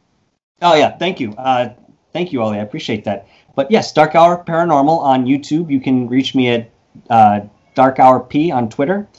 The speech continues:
Uh, I also have Instagram as well as, uh, Dark Hour Paranormal, and that's basically to kinda just let people know what's going on with the show and the broadcasts. But yes, you can also email me at Quincy Pelkey Ellen at gmail dot com or Dark Hour Paranormal Live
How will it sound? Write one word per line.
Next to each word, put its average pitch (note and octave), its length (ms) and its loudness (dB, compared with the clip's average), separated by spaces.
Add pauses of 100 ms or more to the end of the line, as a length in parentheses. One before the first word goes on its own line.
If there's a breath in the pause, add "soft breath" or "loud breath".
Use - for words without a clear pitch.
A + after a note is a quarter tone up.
(280 soft breath)
Uh, - 40 -2
I G#2 180 2
also A2+ 240 2
have A2 280 2
Instagram A#2+ 800 -4
as G#2+ 200 -6
well A2 200 2
as, G#2 120 -6
uh, G#2+ 180 -2
Dark B2 300 0
Hour A#2+ 400 2 (180)
Paranormal, D3 400 4
and B2+ 80 4
that's - 380 0 (100)
basically C3 480 -2
to A2+ 140 -4
kinda A2 240 0
just G#2 180 -6
let A2 120 -6
people A2 240 -2
know G#2 120 2
what's G2+ 140 -6
going G#2 240 2
on G2 140 0
with F#2+ 120 -6
the G2+ 60 -10
show G2 320 -2
and F#2 100 -2
the F2+ 40 -6
broadcasts. G2 760 -2 (400 soft breath)
But G2 300 -2 (480)
yes, F#3+ 340 -6
you A2 140 -2
can A#2 120 -2
also A#2 380 2
email C3+ 340 4
me D#3 200 -2
at A2 140 -4
Quincy D3 380 -4
Pelkey C3+ 360 -2
Ellen E3+ 320 -2
at A2+ 400 -6
gmail C3+ 360 4
dot A#2+ 200 4
com E3 260 2
or A#2 180 4
Dark D#3+ 340 2
Hour E3 240 4
Paranormal F3 460 4
Live F#2 520 2